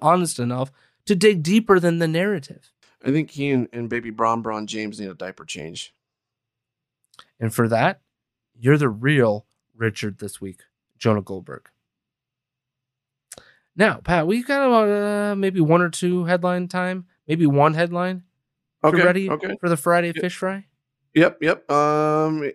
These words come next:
Speaker 2: I'm gonna go with this one to start with. School district reinstates notorious raunchy book saying genderqueer comic is scientifically based.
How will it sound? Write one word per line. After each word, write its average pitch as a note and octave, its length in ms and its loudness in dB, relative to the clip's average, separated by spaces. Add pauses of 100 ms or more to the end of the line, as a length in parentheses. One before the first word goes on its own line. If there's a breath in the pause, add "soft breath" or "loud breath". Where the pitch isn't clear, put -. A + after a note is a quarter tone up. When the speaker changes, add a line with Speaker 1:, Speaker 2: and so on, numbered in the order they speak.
(100)
Speaker 2:
I'm E3+ 240 4
gonna F3+ 120 2
go F#3 280 2
with F3 220 -4
this - 280 0
one D#3 300 2
to E3+ 80 -2
start C#3 320 0
with. D#3+ 400 2 (1200 soft breath)
School - 380 4
district B3 420 2
reinstates A#3 680 2
notorious A3 680 2
raunchy G#3 460 2
book A3 180 4
saying G#3 420 2
genderqueer A3+ 800 2
comic A3+ 460 2
is G3+ 260 0
scientifically G#3+ 1000 0
based. D3+ 880 0